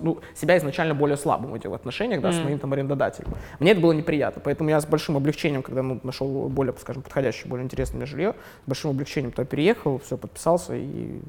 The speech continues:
Speaker 2: А почему вы не подписывали? То есть это,
Speaker 1: Это
Speaker 2: это
Speaker 1: была
Speaker 2: было
Speaker 1: принципиальная пози-, это была принципиальная позиция, э, аре-, арендодателя,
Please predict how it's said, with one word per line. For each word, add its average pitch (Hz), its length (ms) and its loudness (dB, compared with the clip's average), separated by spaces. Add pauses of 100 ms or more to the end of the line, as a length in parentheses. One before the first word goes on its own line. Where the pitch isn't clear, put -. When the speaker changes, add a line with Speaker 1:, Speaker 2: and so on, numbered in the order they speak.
(140)
Speaker 2:
А - 40 -6
почему 185 220 0
вы 180 80 2
не 170 80 0
подписывали? 156 680 -2
То - 120 -4
есть 160 160 -2
это, 165 140 0
Speaker 1:
Это 165 220 6
Speaker 2:
это - 80 6
Speaker 1:
была 240 120 12
Speaker 2:
было 220 60 4
Speaker 1:
принципиальная 220 440 8
пози-, 180 180 6
это 180 100 0
была 202 120 8
принципиальная 180 460 4
позиция, 143 960 2
э, 123 1400 -4
аре-, - 180 -8 (360)
арендодателя, 135 600 -2